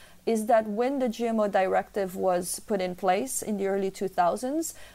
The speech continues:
uh, quickly the following years, another legislation followed, which allowed each member state in the E U to opt out of cultivating G M, um, plants, uh, which means that even if you did get something approved for the market for cultivation in Europe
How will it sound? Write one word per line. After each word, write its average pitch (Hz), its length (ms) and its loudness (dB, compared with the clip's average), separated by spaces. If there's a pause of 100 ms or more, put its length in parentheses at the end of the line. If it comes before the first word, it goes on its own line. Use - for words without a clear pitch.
(100)
uh, 202 160 6
quickly 254 680 -2
the 208 120 -2
following 220 440 0
years, 208 500 -2
another 220 360 4
legislation 208 640 -2
followed, 185 520 2
which 196 240 -4
allowed 214 420 2
each 262 320 -4
member 214 320 4
state 190 460 0
in 190 240 0
the 190 100 2
E 190 200 2
U 208 420 2 (280)
to 214 380 -4
opt 247 360 0
out 196 420 2
of 208 160 0
cultivating 180 760 -4 (200)
G 175 240 2
M, 165 440 2
um, 185 720 -2
plants, - 460 -2 (500)
uh, 214 180 6
which 226 280 0
means 247 240 0
that 214 160 2
even 254 260 0
if 226 160 -2
you 220 80 0
did 226 240 2
get 226 160 0
something 202 580 -2
approved 220 440 0
for 208 120 0
the 196 120 0
market 196 340 0
for 196 140 -4
cultivation 202 580 -2
in 180 160 0
Europe 240 360 2